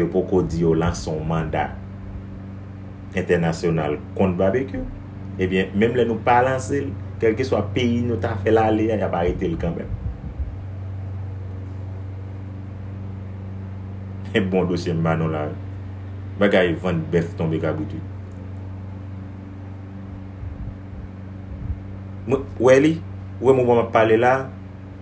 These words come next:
genyen prezidan Jouvnèl de j p n h la,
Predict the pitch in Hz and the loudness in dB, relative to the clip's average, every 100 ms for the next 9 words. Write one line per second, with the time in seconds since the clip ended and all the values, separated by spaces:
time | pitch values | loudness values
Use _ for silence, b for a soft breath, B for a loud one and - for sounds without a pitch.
0 | - - - - 90 92 120 120 123 120 | -14 -14 -14 -12 -2 4 4 6 6 6
1 | 113 95 - - - - - - 101 110 | 4 0 -8 -12 -12 -12 -12 -8 0 2
2 | 110 113 107 98 101 92 107 120 127 123 | 2 4 4 4 2 2 2 4 4 0
3 | - - - - - - - - - - | -6 -12 -14 -14 -14 -14 -14 -16 -16 -14
4 | - - 120 107 110 104 98 85 80 - | -12 0 4 4 4 6 6 4 0 -4
5 | 80 | -4